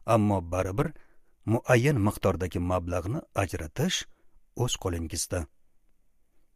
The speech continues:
Men bilgan eng saxovatli odamlar mayda pullardan boshlashgan. Yigirmanchi asrning eng boy odamlaridan biri, saxovatpeshalikning zamonaviy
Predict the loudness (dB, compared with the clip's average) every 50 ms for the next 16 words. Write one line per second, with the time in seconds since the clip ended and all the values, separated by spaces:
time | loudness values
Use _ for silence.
0 | _ _ _ _ _ _ _ -8 -2 2 4 4 6 6 4 4 2 2 4 4
1 | 2 2 2 0 0 2 2 2 2 2 0 0 2 2 2 4 2 0 -2 0
2 | -4 -4 -4 -2 -4 -2 -2 -2 -2 0 0 0 -2 -2 -6 -10 -20 _ _ _
3 | _ -14 -6 -4 -2 0 0 0 0 -2 -4 -2 -2 -4 -2 -2 -2 -4 -4 -4
4 | -4 -4 -4 -6 -6 -6 -4 -4 -4 -4 -6 -6 -4 -4 -4 -4 -6 -8 -14 -20
5 | -20 -20 -20 -20 -20 -20 -20 -20 -20 -20 -20 -20 -20 -20 -20 -20 -20 -20 -20 -20
6 | -10 -2 2 4 6 6 8 8 8 8 8 6 2 2 4 2 2 4 4 4
7 | 4 4 2 0 0 2 4 6 6 6 4 4 2 2 2 2 0 -2 0 0
8 | 2 2 2 2 0 0 0 -2 -2 -2 -2 -2 -4 -4 -6 -10 -18 -20 -20 -20
9 | -20 -20 -20 -20 -20 -20 -20 -20 -20 -20 -20 -20 -20 -20 _ _ -20 _ _ -20
10 | -20 -10 -2 2 2 4 6 8 6 8 6 4 2 2 2 2 2 4 2 2
11 | 0 0 2 4 4 4 4 2 0 0 0 4 4 4 6 6 6 4 4 4
12 | 4 2 2 -2